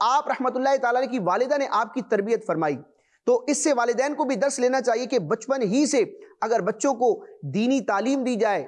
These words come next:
دینی مزاج دیا جائے، ان کے سامنے اللہ رسول کی باتیں کی جائیں، تو پھر بچے آگے چل کر اچھے رستے کو اختیار کرتے ہیں۔ چنانچہ غزالی زماں راضی دوراں علامہ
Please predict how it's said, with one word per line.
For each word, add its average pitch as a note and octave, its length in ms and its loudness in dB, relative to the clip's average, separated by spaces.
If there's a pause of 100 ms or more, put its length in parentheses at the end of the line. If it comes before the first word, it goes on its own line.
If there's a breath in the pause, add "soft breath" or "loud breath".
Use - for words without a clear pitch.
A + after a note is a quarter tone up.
(120)
دینی D#4 240 2
مزاج C4 420 2
دیا B3 120 2
جائے، G3+ 300 2
ان A3 160 -2
کے A3+ 120 -2
سامنے A3+ 420 0 (300 loud breath)
اللہ A#3+ 240 0
رسول A#3 300 -2
کی A3 120 -6
باتیں G#3 320 -2
کی A#3 160 -4
جائیں، F#3+ 200 0 (260)
تو G3 80 -2
پھر G#3+ 220 0 (140)
بچے F#3+ 260 -2 (100)
آگے G#3 340 0
چل C4 140 0
کر G#3 200 -2 (360 loud breath)
اچھے - 300 0
رستے A3 220 -2
کو - 100 -4
اختیار E3+ 340 0
کرتے D3 260 -2
ہیں۔ A2+ 160 -10 (400)
چنانچہ C4 360 0
غزالی C#4 380 2
زماں C#4 340 2 (120)
راضی B3+ 400 0
دوراں A3 360 0 (120)
علامہ C4 520 0